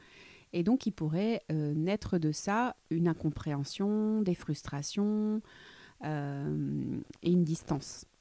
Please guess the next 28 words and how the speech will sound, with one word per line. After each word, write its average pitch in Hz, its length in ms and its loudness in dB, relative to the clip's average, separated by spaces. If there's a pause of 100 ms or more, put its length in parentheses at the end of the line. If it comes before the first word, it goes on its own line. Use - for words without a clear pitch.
(140)
Donc, - 340 0 (380)
c'est - 220 0
vraiment, 202 520 4
à 180 140 0
mon 175 180 4
sens, 226 540 -4 (640)
euh, 156 160 -2 (140)
extrêmement 208 600 4
positif 190 680 2
et 165 160 6
j'aurais 156 420 2
tendance 196 400 0
à, 151 220 -4 (600)
à - 360 -4
vous 175 480 0
proposer 220 640 4
maintenant, 214 460 4
manager, 185 800 4
euh, 156 260 0
bah, 165 200 -4
de 175 120 2
remercier 233 560 6
vos 196 160 4
collaborateurs 151 1000 -2
lorsqu'ils 151 840 -2
ont 185 160 4
cette, - 380 -4
euh, 147 200 0